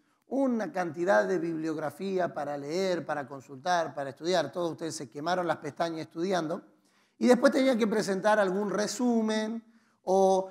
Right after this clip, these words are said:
algún mapa conceptual o algún mapa sinóptico, algo que evidenciara que el estudiante había leído. Ok. Hoy el estudiante pone en chat G P T resumen del libro Historia Contemporánea de la República Argentina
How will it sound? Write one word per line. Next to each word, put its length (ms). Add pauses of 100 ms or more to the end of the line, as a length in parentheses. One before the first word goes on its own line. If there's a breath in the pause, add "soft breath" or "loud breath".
(160)
algún 520
mapa 280
conceptual 960
o 100
algún 300
mapa 280
sinóptico, 960
algo 380
que 120 (320)
evidenciara 840
que 80
el 80
estudiante 640
había 640 (560)
leído. 400 (200)
Ok. 160 (760)
Hoy 440
el 120
estudiante 580
pone 320
en 80
chat 220
G 120
P 120
T 240
resumen 580
del 160
libro 300
Historia 480
Contemporánea 680
de 60
la 80
República 480
Argentina 720